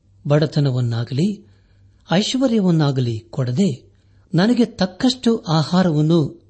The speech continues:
ಭೋಜನ ಮಾಡಿಸು. ಹಾಗಾಗದೆ ಹೊಟ್ಟೆ ತುಂಬಿದವನಾದರೆ ಯೆಹೋವನು ಯಾರೋ ಎಂದು ನಿನ್ನನ್ನು ತಿರಸ್ಕರಿಸೇನು? ಬಡವನಾದರೆ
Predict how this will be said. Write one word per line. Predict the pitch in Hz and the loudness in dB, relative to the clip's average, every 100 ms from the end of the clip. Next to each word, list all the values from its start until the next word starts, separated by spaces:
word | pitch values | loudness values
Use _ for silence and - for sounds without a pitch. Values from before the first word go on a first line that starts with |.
| - | -4
ಭೋಜನ | - 180 175 151 | 0 2 2 0
ಮಾಡಿಸು. | 123 120 - - - _ _ _ _ _ _ | -2 -6 -10 -14 -16 _ _ _ _ _ _
ಹಾಗಾಗದೆ | - 139 131 127 139 170 143 - _ _ _ _ _ | -4 -4 -4 -4 -4 -4 -4 -10 _ _ _ _ _
ಹೊಟ್ಟೆ | 180 180 147 117 | -2 0 0 -2
ತುಂಬಿದವನಾದರೆ | - 170 190 143 123 113 120 120 170 139 - _ _ _ - | -2 2 2 2 0 -2 -4 -2 -2 -4 -8 _ _ _ 0
ಯೆಹೋವನು | 165 196 262 247 190 | 2 4 4 4 4
ಯಾರೋ | 127 117 175 240 233 185 | 2 2 2 4 4 2
ಎಂದು | - 156 165 156 | 2 2 4 2
ನಿನ್ನನ್ನು | 151 151 147 131 | 2 2 0 -4
ತಿರಸ್ಕರಿಸೇನು? | - 196 226 - 180 175 175 - 123 113 - _ _ _ _ _ _ - | -2 0 0 -4 -2 0 0 -2 -6 -6 -12 _ _ _ _ _ _ -4
ಬಡವನಾದರೆ | 131 143 151 123 110 151 131 | -2 0 0 -2 -4 -4 -4